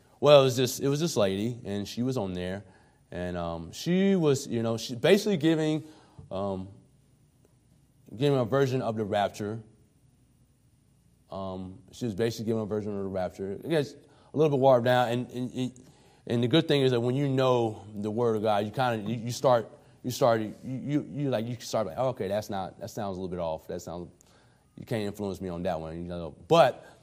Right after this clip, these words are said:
in that, she was giving the story. She was giving, she was giving this, um, she was telling this on this broadcast about the rapture and about one's coming. And, um,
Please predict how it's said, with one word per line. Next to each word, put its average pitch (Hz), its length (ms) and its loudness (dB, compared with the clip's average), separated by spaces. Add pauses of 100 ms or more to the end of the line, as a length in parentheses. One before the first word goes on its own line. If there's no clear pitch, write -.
(220)
in 165 160 4
that, 117 340 6 (400)
she - 180 -2
was 127 240 2
giving 170 360 8
the 127 80 0
story. 110 420 0
She 147 160 -2
was 131 200 0
giving, 156 420 4
she 151 160 -2
was 123 160 0
giving 143 440 2 (400)
this, 117 560 4
um, 95 640 2 (1080)
she - 120 -8
was 113 160 -4
telling 151 280 4
this 127 120 -2
on 127 100 -2
this 107 100 -4
broadcast 120 600 2
about 113 340 -2
the 113 60 -6
rapture 95 320 -4
and 92 100 -8
about 98 380 -2 (320)
one's 107 320 0
coming. 98 480 -2
And, 85 160 -6
um, 76 240 -6